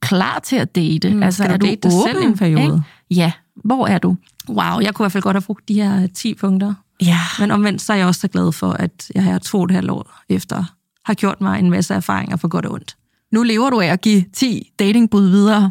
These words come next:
Speaker 1: så
Speaker 2: Ja.
Speaker 1: et eller andet har vi jo alle sammen fundet ud af, at du løb ud på datingmarkedet.
Speaker 2: Ja.
Speaker 1: Helt naiv og grøn.
Speaker 2: Vi kender alle den historie. Og nu
Speaker 1: Så.
Speaker 2: er jeg jo et godt sted i mit liv, hvor jeg føler, at jeg er mig selv og sårbar. Og man mærker også efter, hvad jeg har brug for, og
Speaker 1: Ja.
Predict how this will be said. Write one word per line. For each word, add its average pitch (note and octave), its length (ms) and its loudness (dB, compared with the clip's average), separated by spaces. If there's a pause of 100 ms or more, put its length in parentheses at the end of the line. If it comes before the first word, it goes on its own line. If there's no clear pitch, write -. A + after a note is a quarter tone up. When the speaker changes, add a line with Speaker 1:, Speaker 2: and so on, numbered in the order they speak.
(140)
Speaker 1:
så - 160 -2
Speaker 2:
Ja. G#3 80 0
Speaker 1:
et G3 120 0
eller C4+ 180 0
andet A3+ 180 2
har B3 200 0
vi B3 60 0
jo A#3+ 80 0
alle B3+ 220 -2
sammen A#3+ 220 -2
fundet A3+ 200 0
ud A#3 160 0
af, G3 200 0
at - 140 -4
du A3+ 60 2
løb G#3+ 360 0
ud G#3+ 140 0
på G#3 80 -2
datingmarkedet. F#3+ 760 0
Speaker 2:
Ja. E3 200 -2
Speaker 1:
Helt C4 220 -2
naiv G#3 300 0
og - 140 -4
grøn. D3+ 180 -2
Speaker 2:
Vi G3 60 -4
kender G3 260 -2
alle F3+ 160 0
den F#3+ 120 0
historie. F3 440 -2 (140)
Og G3+ 100 2
nu A3 60 4
Speaker 1:
Så. A#3+ 80 2
Speaker 2:
er G3 100 2
jeg G3+ 140 2
jo F#3 200 2
et F#3+ 140 -2
godt A3+ 180 -2
sted A3+ 300 -4
i A#3 40 0
mit G#3 140 0
liv, C4 200 0 (500)
hvor G#3 180 0
jeg F#3+ 140 0
føler, - 500 -4
at F3+ 180 -2
jeg F#3+ 280 0
er G#3 60 0 (300)
mig F#3+ 160 4
selv G#3+ 320 -6
og F#3 200 0
sårbar. F3+ 600 -4
Og - 140 -2
man F#3 120 4
mærker F3 260 2
også A3 200 -4
efter, D4+ 260 -6
hvad A3+ 100 -2
jeg F#3+ 80 2
har F#3 80 0
brug - 260 -12
for, G#3+ 380 -6
og F#3+ 180 0
Speaker 1:
Ja. F3+ 80 0